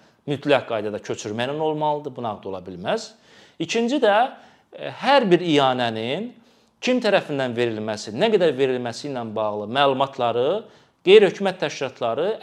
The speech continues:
Ədliyyə Nazirinə müraciət etməlidir, həmçinin Maliyyə Nazirinə müraciət etməlidir və qeydiyyatdan keçirməlidir və bildiriş almalıdır. Yəni, qeydiyyatdan keçirmədən, bildiriş almadan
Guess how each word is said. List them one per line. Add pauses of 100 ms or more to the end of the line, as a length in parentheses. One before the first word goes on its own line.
Ədliyyə
Nazirinə
müraciət
etməlidir,
həmçinin
Maliyyə
Nazirinə
müraciət
etməlidir
və (400)
qeydiyyatdan
keçirməlidir
və
bildiriş
almalıdır. (180)
Yəni,
qeydiyyatdan
keçirmədən,
bildiriş (100)
almadan